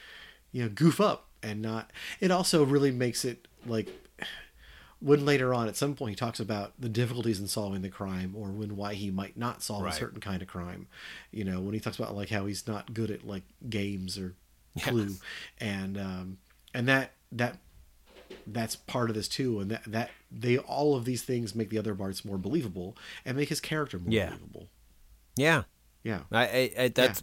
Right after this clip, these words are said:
Speaker 1: Yeah.
Speaker 2: it's those little things that just make me wanna spend <laughs> more time with a guy. I'm, I'm all for it.
Speaker 1: Yeah, more, more.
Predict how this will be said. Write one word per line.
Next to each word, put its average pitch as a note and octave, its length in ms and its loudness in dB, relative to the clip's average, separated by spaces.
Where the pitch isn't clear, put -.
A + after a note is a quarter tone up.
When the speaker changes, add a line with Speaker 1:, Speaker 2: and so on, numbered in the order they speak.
Speaker 1:
Yeah. G#2+ 60 -6
Speaker 2:
it's B2 280 -2
those B2+ 300 8
little C#3+ 160 10
things C#3 300 6
that A2 60 4
just A2 200 0
make A2+ 160 2
me A#2 80 0
wanna A2 180 0
spend B2 300 2
<laughs> - 40 -2
more F3 100 6
time C#3+ 320 4
with G#2+ 100 2
a F2+ 40 0
guy. E2+ 300 -2
I'm, G2 320 0
I'm G2 120 -4
all A#2+ 120 4
for A2 280 0
it. - 100 -6
Speaker 1:
Yeah, D#3 260 2
more, C3+ 480 0
more. C3+ 380 0